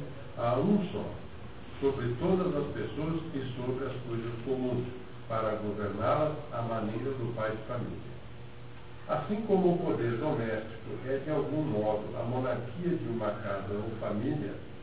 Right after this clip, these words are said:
assim também a monarquia é uma espécie de regime paternal e familiar de uma cidade, de uma nação ou de várias.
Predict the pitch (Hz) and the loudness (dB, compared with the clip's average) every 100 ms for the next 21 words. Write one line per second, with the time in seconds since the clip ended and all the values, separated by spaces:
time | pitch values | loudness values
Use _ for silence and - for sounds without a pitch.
0 | - - - - 123 127 139 135 139 147 | -10 -6 -6 -4 -4 -2 0 2 4 2
1 | 131 120 117 113 104 98 - 156 123 120 | 2 0 0 0 -2 -4 -6 -4 -2 -2
2 | 117 101 101 - 147 156 143 120 107 101 | -2 -4 -6 -4 0 0 -2 -4 -4 -4
3 | 98 139 143 120 120 - 135 123 110 - | -2 -2 -2 -2 -4 -2 -2 0 -2 -2
4 | - - - - 143 147 156 160 160 139 | -4 -8 -10 -6 -4 -2 0 0 2 4
5 | 123 127 131 135 127 - 107 104 175 - | 4 4 2 -2 -2 -4 -4 -2 -2 -4
6 | - - - - - 127 127 151 151 160 | -8 -10 -10 -10 -8 -4 2 2 4 4
7 | 151 170 180 - - - 185 170 - 101 | 4 4 4 2 -2 2 4 4 4 2
8 | - - | 0 -4